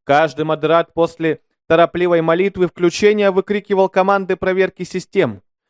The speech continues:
Щелчки тумблеров напоминали перестук игральных костей в стаканчике игрока.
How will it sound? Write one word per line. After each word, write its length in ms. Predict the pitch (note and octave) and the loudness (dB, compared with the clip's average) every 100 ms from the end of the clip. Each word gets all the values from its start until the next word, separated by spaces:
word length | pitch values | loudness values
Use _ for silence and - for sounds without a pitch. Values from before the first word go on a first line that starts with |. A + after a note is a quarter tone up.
| _ | _
Щелчки 460 | - C#3+ C3 - D#3 | -2 -2 -2 -4 0
тумблеров 640 | F#3+ G#3 F3+ D3+ C3+ B2+ | 2 2 4 2 2 0
напоминали 720 | C#3 D#3 D#3+ E3 F#3 F#3 F3 - _ _ _ | -2 -2 -2 -2 0 0 -2 -4 _ _ _
перестук 540 | F3+ F#3 - G#3 G3 - | 2 2 2 0 0 -2
игральных 500 | F3 E3 F#3+ F#3 F3 | -6 0 0 0 -4
костей 380 | F#3 F3 - G#3+ | -4 -4 -2 -2
в 60 | |
стаканчике 680 | - D3+ - D3+ D3 D3+ D3+ | -2 -4 -2 -2 -4 -6 -4
игрока. 480 | C#3 D3 - B2+ G#2+ | 0 0 0 -2 -2